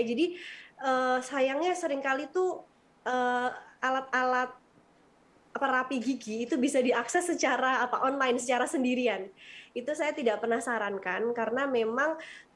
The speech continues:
eh, untuk merawat suatu kasus itu harus betul tahu etiologinya apa, penyebabnya apa, dan sangat individual.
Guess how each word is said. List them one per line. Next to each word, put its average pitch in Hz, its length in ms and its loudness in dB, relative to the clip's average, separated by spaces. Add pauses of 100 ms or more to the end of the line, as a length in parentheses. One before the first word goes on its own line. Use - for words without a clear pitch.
eh, 226 280 2
untuk 269 280 2
merawat 240 400 0
suatu 226 480 -2
kasus 247 320 -6
itu 285 280 -10 (120)
harus 262 160 2
betul 226 320 2
tahu 285 240 2
etiologinya 233 640 0
apa, 185 240 -4
penyebabnya 220 560 2
apa, 208 320 -4
dan 277 240 2
sangat 269 320 -2
individual. 254 680 0